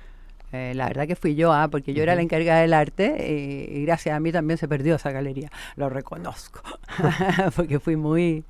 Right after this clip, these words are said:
Speaker 1: ah, de avanzada, pero bueno, eh, fue una historia entretenida. Eh, a ver, por un lado, era, eh, había muy pocas galerías, estaban cerrados los museos, eh, había muy poco refugio pa-, para poder decir algo,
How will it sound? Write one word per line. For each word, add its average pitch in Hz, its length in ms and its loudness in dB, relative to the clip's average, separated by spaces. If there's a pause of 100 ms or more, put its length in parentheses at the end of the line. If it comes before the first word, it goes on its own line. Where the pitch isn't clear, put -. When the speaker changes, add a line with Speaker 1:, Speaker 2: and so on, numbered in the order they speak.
(120)
Speaker 1:
ah, 147 200 0
de 147 100 -6
avanzada, 147 480 -2
pero 185 280 -4
bueno, - 180 0 (540)
eh, 175 280 2
fue 190 120 -4
una 180 100 0
historia 165 300 -2
entretenida. 147 500 -6 (480)
Eh, 180 840 6
a 180 80 4
ver, 143 160 0
por 202 160 4
un 262 200 6
lado, 247 420 6 (600)
era, 202 720 4 (140)
eh, 175 260 4
había 170 240 4
muy 170 160 4
pocas 175 260 -2
galerías, 196 540 2
estaban 147 260 -2
cerrados 147 320 -4
los 147 80 -2
museos, 180 800 4 (340)
eh, 156 500 2
había 170 240 -2
muy 208 120 -2
poco 269 240 -6
refugio 220 800 -4
pa-, 151 500 -2 (300)
para 143 920 0
poder 160 340 0
decir 180 320 0
algo, 175 480 2